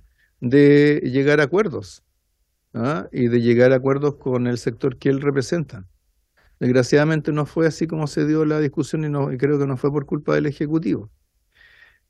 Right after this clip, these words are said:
Eh, pero, eh, yo creo que, eh, por así decirlo, desestimar o descalificar los acuerdos con otros sectores políticos,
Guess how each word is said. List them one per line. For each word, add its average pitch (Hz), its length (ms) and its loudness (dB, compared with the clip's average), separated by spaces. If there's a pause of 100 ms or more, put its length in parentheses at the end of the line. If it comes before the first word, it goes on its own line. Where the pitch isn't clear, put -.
Eh, 131 360 8 (120)
pero, 180 580 6
eh, 131 600 2
yo 131 160 -2
creo 143 400 0
que, 143 380 -4 (640)
eh, 117 560 -2 (280)
por 117 160 -4
así 117 240 -4
decirlo, 131 720 -2
desestimar 120 920 -2
o 123 80 2
descalificar 120 840 -2 (420)
los 123 180 -4
acuerdos 117 540 2
con 117 200 -2
otros 139 240 -4
sectores 143 400 -2
políticos, 135 640 -4